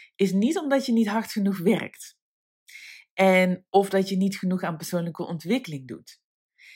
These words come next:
Het heeft naar mijns inziens ook niet te maken met, je moet je nou eenmaal overgeven aan divine timing en alles komt op het juiste moment. En dat je dus niet hard genoeg je best doet om in die overgave te kunnen gaan.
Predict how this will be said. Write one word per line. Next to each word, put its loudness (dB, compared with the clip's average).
Het -2
heeft 0
naar -2
mijns 2
inziens -8
ook -2
niet 0
te -4
maken -2
met, -6
je 2
moet 2
je -4
nou 2
eenmaal -2
overgeven -2
aan -4
divine -2
timing 0
en -6
alles -4
komt -4
op -6
het -8
juiste -2
moment. -8
En 0
dat -4
je -6
dus -8
niet 0
hard -4
genoeg -6
je -4
best 0
doet -6
om -6
in -4
die -4
overgave -2
te -16
kunnen -8
gaan. -14